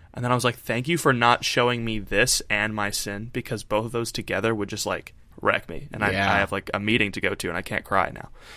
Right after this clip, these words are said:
Speaker 1: Um, <laughs> but yeah.
Speaker 2: <laughs> Yeah, that's good.
Speaker 1: I, I, I mean, I think we addressed, like,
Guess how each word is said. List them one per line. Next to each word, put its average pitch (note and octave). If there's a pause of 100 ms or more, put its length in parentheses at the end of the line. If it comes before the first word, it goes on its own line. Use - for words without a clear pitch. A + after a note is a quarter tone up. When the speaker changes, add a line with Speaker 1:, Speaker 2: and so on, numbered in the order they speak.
(280)
Speaker 1:
Um, - (400)
<laughs> -
but -
yeah. G#2 (240)
Speaker 2:
<laughs> - (1700)
Yeah, F2+
that's F#2
good. D3
Speaker 1:
I, D3+ (1120)
I, D3+
I D3+
mean, D#3
I C#3+
think F3
we F3+
addressed, B2+
like, A#2